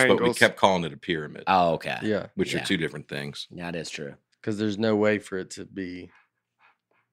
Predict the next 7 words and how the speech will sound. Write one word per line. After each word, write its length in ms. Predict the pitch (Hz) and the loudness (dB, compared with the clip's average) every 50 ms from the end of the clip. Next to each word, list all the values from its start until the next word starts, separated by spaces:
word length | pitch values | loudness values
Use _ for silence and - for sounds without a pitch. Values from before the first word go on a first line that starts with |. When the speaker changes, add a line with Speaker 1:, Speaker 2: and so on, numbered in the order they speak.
| _ _ _ _ _ - _ _ - | _ _ _ _ _ -20 _ _ -12
Speaker 4:
three-sided. 680 | - 101 98 98 90 - - 90 90 87 92 95 95 - | -6 -4 -4 -4 -4 -6 -8 -8 -8 -8 -8 -10 -10 -10
You 100 | - 196 | -10 -8
could 140 | 208 - 127 | -8 -6 -6
do 80 | 110 101 | -6 -6
three-sided. 640 | - - 98 92 - - 95 92 95 104 131 131 - _ _ _ _ _ _ _ _ _ _ _ - | -6 -8 -10 -10 -10 -8 -8 -8 -8 -10 -12 -14 -18 _ _ _ _ _ _ _ _ _ _ _ -6
Speaker 1:
You 120 | 127 135 | -6 -6
could, 520 | 135 - 165 143 120 110 110 104 - - | 4 8 8 10 10 8 6 2 -4 -12